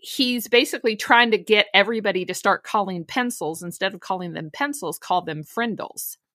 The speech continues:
You know, he's trying to change language, and he's like, "Well, I just wanna see if, if it'll happen, if I can get enough, <laughs> enough crowdsourcing this to call pencils Frindles."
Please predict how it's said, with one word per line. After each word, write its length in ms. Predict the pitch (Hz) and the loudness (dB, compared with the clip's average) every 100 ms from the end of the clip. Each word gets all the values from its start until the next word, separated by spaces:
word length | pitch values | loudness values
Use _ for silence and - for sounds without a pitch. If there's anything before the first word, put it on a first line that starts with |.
| _ _ _ - | _ _ _ -8
You 140 | 240 302 | 2 4
know, 80 | 208 | 4
he's 220 | 285 - | 2 2
trying 260 | 277 262 | 4 4
to 80 | 220 | 4
change 540 | - 277 214 208 202 185 | -2 0 0 0 -4 0
language, 680 | 202 226 160 76 - - - - | 2 2 -2 -8 -10 -14 -6 4
and 280 | 302 294 | 4 4
he's 220 | 208 226 214 | -2 -2 0
like, 240 | 196 - | 0 0
"Well, 260 | 208 233 302 | 4 4 6
I 180 | 190 | 4
just 260 | 202 208 - | 2 -4 -8
wanna 160 | 226 269 | -6 -6
see 200 | 240 240 | -4 -6
if, 160 | - _ 214 | -8 _ -2
if 120 | 254 | 2
it'll 120 | 254 | 4
happen, 460 | 254 302 440 - 135 | 6 4 2 -4 -4
if 140 | 156 | 4
I 120 | 190 | 4
can 160 | 202 202 | 4 0
get 180 | 214 208 | -2 -2
enough, 320 | 208 196 202 - - | 0 0 0 -6 -10
<laughs> 480 | - - - _ - | -4 0 -2 _ 2
enough 280 | 220 262 262 - | 2 4 -2 -6
crowdsourcing 1000 | - - 277 311 262 214 190 190 175 170 | -4 6 8 8 4 -4 -4 -4 -6 -2
this 260 | 160 170 - | -2 -2 -4
to 80 | 214 | -10
call 420 | - 180 175 165 | -6 -4 -4 -6
pencils 460 | 233 196 - 185 - | -6 -6 -8 -12 -10
Frindles." 580 | - 302 277 - - | -8 -6 -6 -12 -14